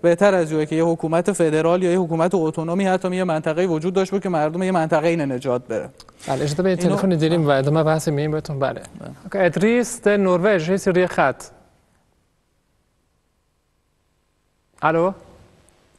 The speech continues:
Speaker 2: آقا ادریس در نروژ.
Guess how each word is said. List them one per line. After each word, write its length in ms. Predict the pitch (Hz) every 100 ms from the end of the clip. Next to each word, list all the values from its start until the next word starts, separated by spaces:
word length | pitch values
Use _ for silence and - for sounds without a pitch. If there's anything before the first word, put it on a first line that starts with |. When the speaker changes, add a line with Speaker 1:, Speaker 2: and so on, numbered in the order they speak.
| _ _ _ _
Speaker 2:
آقا 200 | 160 151
ادریس 640 | 170 160 165 202 190 - - - _ _
در 100 | 156
نروژ. 480 | 156 160 147 160 127